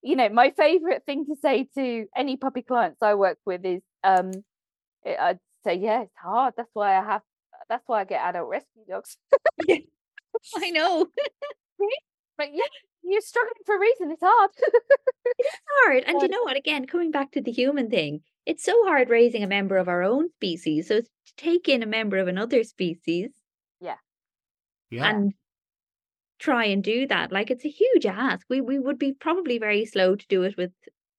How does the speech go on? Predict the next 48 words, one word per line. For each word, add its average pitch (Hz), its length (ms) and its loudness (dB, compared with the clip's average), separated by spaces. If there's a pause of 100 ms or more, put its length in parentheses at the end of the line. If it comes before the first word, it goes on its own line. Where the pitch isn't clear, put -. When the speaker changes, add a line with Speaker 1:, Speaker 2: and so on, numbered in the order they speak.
(420)
Speaker 2:
lots 208 220 -6
of 180 80 -4
other 226 180 2
animals. 170 400 0
Like, 196 160 -4
if 196 60 -12
someone 220 300 -4
said, 190 160 0
"Hey, 202 180 0
would 180 140 -2
you 185 80 0
like 185 180 -4
a 190 40 -10
baby 180 260 0
elephant 190 400 -2
to 175 100 -4
raise?" 160 340 0
we'd 165 140 -4
probably 180 360 -4
know 170 260 2
that 180 160 -2
was 170 120 -4
not 175 160 -10
going 156 220 -4
to - 80 -20
be 156 260 -4
Speaker 3:
<laughs> - 20 -18
Speaker 2:
a - 40 -16 (600)
very 175 180 4
easy 180 320 -2
task 175 420 -4
and 160 100 -4
would 165 180 -8
say 165 160 -2
no. 175 400 -4 (360)
But 185 120 -2
yet, 214 220 2
Speaker 1:
I - 20 -2
mean, - 0 -
Speaker 2:
I 226 100 2
think 247 220 -8
Speaker 1:
I 233 100 6
mean, 240 200 2
I'm 240 120 4
Speaker 2:
people 247 80 4
Speaker 1:
up - 140 0
for 196 160 0
that. 165 220 2